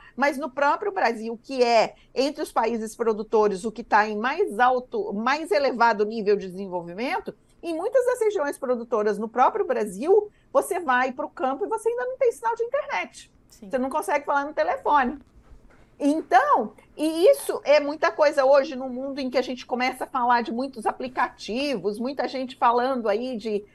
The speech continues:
Speaker 1: tecnologias de blockchain e, e tudo mais. Se você sequer tem internet, como é que você vai conseguir fazer isso? Em muitos casos, por exemplo, quando tem muita chuva,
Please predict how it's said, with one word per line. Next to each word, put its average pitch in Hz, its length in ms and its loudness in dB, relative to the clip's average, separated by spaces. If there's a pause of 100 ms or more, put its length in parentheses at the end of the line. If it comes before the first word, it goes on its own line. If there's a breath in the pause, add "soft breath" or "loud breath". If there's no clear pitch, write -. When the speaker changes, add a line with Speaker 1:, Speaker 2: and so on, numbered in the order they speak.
(120)
Speaker 1:
tecnologias 269 920 4
de 349 40 -6
blockchain 262 1120 -2 (280 soft breath)
e, 247 400 -2
e 254 60 -2
tudo 254 280 -2
mais. 392 480 2 (160)
Se 381 100 0
você 480 260 4
sequer - 440 4
tem 339 260 -6
internet, 302 960 0 (300)
como 285 140 -6
é - 80 -4
que 415 80 -10
você 427 160 -4
vai 403 100 2
conseguir 262 400 -8
fazer 233 280 -2
isso? - 380 -6 (640 soft breath)
Em 277 120 2
muitos 339 340 -4
casos, 285 480 2
por 254 140 2
exemplo, 247 340 0
quando 254 240 -4
tem 277 140 -6
muita 285 320 -2
chuva, 254 640 -2